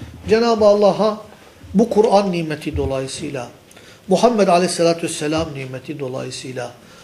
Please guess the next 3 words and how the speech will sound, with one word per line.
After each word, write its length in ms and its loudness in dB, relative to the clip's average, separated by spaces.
bunlardan 600 4
karınca 420 4
kadarınca 680 2